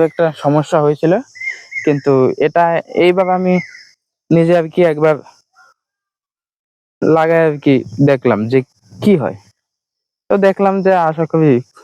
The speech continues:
ফলন খুবই ভালো হচ্ছে, আলহামদুলিল্লাহ। এই যে সাইডে যেগুলো ছিল দেখেন সব উঠায় উঠায় মাঝখান দিয়ে দেওয়ার চেষ্টা করছি, সাইডে সেরকম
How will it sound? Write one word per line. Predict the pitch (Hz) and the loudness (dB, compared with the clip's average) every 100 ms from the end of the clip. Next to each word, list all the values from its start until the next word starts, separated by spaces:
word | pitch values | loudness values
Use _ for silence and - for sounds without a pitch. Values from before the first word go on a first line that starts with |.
| _ _ | _ _
ফলন | - 143 147 127 | -4 -2 -2 2
খুবই | 131 123 | 2 4
ভালো | 117 120 127 | 2 2 0
হচ্ছে, | 120 - 175 | -4 -4 0
আলহামদুলিল্লাহ। | 147 139 147 160 180 214 254 _ _ _ _ _ _ _ _ _ | 0 0 0 2 2 0 -2 _ _ _ _ _ _ _ _ _
এই | 120 120 | 0 0
যে | 120 - | 0 -2
সাইডে | 127 151 185 180 | -2 0 0 0
যেগুলো | 196 208 202 | 0 0 0
ছিল | - 202 233 220 | 0 0 0 0
দেখেন | 175 233 226 190 | 0 0 -2 0
সব | 208 202 185 | 0 2 0
উঠায় | 190 185 | 0 0
উঠায় | 180 175 | 0 -2
মাঝখান | 160 - 160 151 | -4 -2 -2 0
দিয়ে | 151 - - - - - 147 | -2 -2 -18 -20 -20 -8 0
দেওয়ার | 143 127 | 0 0
চেষ্টা | 123 123 113 | -4 0 -2
করছি, | 110 131 139 | 0 -2 0
সাইডে | 170 165 160 | 0 0 -2
সেরকম | 156 156 156 | 0 0 0